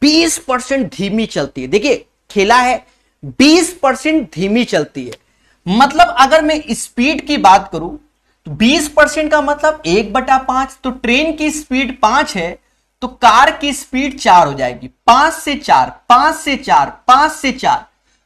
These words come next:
तो अगर यही समय की बात करें, यानी टाइम, तो चार से पांच हो जाएगा। बोलो हाँ। जी हाँ दोस्तों, कितना हो जाएगा? चार से पांच। तो दोनों बिंदु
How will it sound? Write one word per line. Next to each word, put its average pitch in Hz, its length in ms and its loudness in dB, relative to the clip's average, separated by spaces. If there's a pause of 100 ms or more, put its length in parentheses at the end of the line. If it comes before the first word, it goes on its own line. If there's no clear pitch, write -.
(140)
तो 320 60 2
अगर 302 500 2
यही 302 520 0 (280)
समय 277 520 0
की 285 160 -4
बात 185 340 4
करें, 190 220 -6
यानी 170 320 0
टाइम, 185 440 0 (400)
तो 294 80 -4
चार 269 480 4
से 339 280 -6
पांच 196 480 -2
हो 160 80 -6
जाएगा। 120 400 -4 (340)
बोलो 208 280 2
हाँ। - 280 -10 (520)
जी 202 220 0
हाँ 220 180 0
दोस्तों, 160 300 -8 (140)
कितना 185 260 -6
हो 208 140 0
जाएगा? 220 260 -2
चार 160 300 0
से 139 160 -12
पांच। 104 240 -12 (480)
तो 220 60 -2
दोनों 247 520 4
बिंदु 214 480 -4